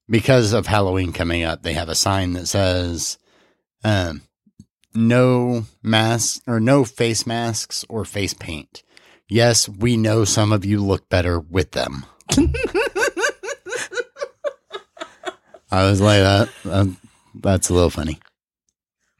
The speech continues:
But, I mean, I feel like they weren't talking about, like, a medical ma-, like, one you would wear for covid or something, but,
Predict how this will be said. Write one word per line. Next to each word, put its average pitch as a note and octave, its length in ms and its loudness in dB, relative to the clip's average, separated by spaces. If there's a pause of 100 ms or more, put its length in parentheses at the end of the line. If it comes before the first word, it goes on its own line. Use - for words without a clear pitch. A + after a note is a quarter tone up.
(420)
But, E2+ 260 -4 (1200)
I - 60 2
mean, B2+ 120 6
I A2+ 100 4
feel B2 240 4
like A#2 240 4
they A2+ 120 4
weren't G#2+ 240 2
talking G2 360 0
about, F2+ 240 0
like, G2 140 -2
a A#2 80 0
medical G2+ 480 0
ma-, E2 240 -2
like, F#2 180 0
one G2 320 4
you F#2 120 2
would E2+ 120 -2
wear D#2+ 300 -2
for D2 480 -10 (300)
covid D2 340 0
or C#2 80 -8
something, C#2 340 -8
but, C2 180 -8